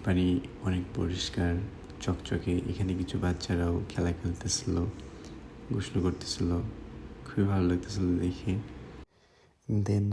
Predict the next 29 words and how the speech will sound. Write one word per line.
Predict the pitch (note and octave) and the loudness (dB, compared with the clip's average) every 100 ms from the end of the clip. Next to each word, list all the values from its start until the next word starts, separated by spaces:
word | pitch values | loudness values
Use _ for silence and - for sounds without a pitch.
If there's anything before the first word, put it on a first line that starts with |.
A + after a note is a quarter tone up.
| G#2 | 2
সবাই | G#2 G2 G2+ - | 2 4 2 2
ঘোরাঘুরি | G#2 G2 G2+ G2+ | 2 4 4 2
করে | - G2+ | 2 4
অনেক | G2 G2 - | 4 2 0
টায়ার্ড | - F#2 G2 G2+ | 2 4 4 4
হয়ে | G2+ | 4
গেছিল, | G2+ - G#2+ C#3 D3+ - - - - | 2 2 2 2 0 -14 -20 -20 -6
তাই | - F#2+ | 2 4
এই | F#2+ | 4
গাছের | F#2+ G2 - G#2 G2+ | 4 2 2 0 2
নিচে | G2+ - A2+ A#2 - - _ _ - G#2+ G2 | 0 0 -2 -2 -12 -20 _ _ -2 2 4
বসে | F#2+ F#2 - G2+ G#2 | 2 2 0 2 0
সবাই | - G2 G2 | 2 4 4
মিলে | G2 F#2+ G2 | 4 4 2
রেস্ট | - - | 0 -4
করছিল। | G#2 - - G#2+ D3+ - - _ _ _ - | -6 -6 -2 -2 -2 -6 -20 _ _ _ -2
উম, | A2 G2+ F#2+ | 2 4 4
জায়গাটা | F#2 F#2+ G2 | 2 2 2
অনেক | G2 - | 0 0
সুন্দর | G2+ F#2+ | 2 2
ছিল। | G2 - G2+ G2 | 0 -4 -2 0
এখানে | F2+ F#2+ F#2+ G#2+ - - _ _ _ _ _ - - | 0 0 0 -2 -6 -20 _ _ _ _ _ -10 -2
সবাই | G2+ G2+ G2+ | 2 4 2
বসে | G2+ - G#2 G2+ A2 - _ - - | 0 0 2 2 0 -8 _ -14 0
যে | G#2 | 2
যার | G2+ G2 G2 | 4 4 2
মতো | G2 - G2 G2+ - - - - - _ _ _ - | 0 -2 -2 -2 -6 -20 -20 -20 -20 _ _ _ 0
মোবাইল | A2 G2 G2 | 2 4 4
টিপতেছিল, | G2 G#2 - - - | 0 -10 -6 -4 0